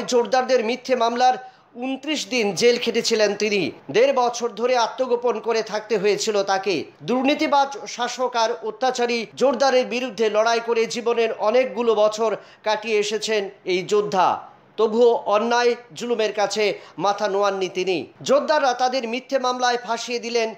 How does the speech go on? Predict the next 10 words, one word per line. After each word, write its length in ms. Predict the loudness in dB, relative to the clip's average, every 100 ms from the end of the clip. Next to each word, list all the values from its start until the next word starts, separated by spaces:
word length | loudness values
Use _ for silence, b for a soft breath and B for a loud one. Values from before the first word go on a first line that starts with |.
| B B
নিজের 300 | -8 0 0 0
দুবেলা 400 | -4 0 2 2 0
দু 160 | 0 -2
মুঠো 300 | -2 -2 -4
ভাতের 380 | -4 -2 2 0 0 B B
অবলম্বন 640 | 0 2 2 2 2 2 2 B B
একখানি 440 | -4 -4 -4 -2 -2
জমিও 360 | 0 2 2
বিক্রি 340 | 0 -4 -6 -2
করে 240 | 2 4